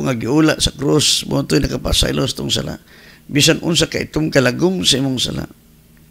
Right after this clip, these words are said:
Sa diyang muduol ka, Lord, pasaylo ako. Nakasala ko, Lord. Mapasaylo man gyud ang Ginoo. Pero kung imong buhaton, perminti,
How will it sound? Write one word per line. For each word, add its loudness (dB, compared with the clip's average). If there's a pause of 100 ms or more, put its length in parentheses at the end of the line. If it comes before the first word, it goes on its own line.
(1900)
Sa 0
diyang 4
muduol -2
ka, -4
Lord, -6 (640)
pasaylo 0
ako. -10 (1300)
Nakasala -6
ko, -16
Lord. -18 (1120)
Mapasaylo -2
man 0
gyud -2
ang -4
Ginoo. -4 (1200)
Pero -4
kung -4
imong 0
buhaton, 0
perminti, 0